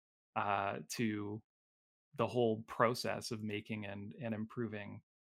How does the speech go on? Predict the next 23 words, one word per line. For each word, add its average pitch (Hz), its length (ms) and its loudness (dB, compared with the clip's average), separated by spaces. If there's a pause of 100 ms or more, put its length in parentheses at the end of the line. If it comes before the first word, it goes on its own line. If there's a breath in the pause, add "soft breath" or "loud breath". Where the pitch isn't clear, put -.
art. 113 400 0
But 139 100 6
obviously 160 600 10
anybody 139 440 6
who 110 120 -2
does 120 320 4
that 101 460 -4
is 117 140 -6
trying 196 360 8
to 123 60 2
be 107 120 -2
kind 101 500 -4 (680)
and 113 440 4
has 135 200 2
probably 123 840 8 (540)
had 120 300 8
bad 131 180 6
experiences 147 680 0
in 107 80 -4
the 104 80 -8
past 101 440 -2
where 117 100 -2
they've 104 280 -6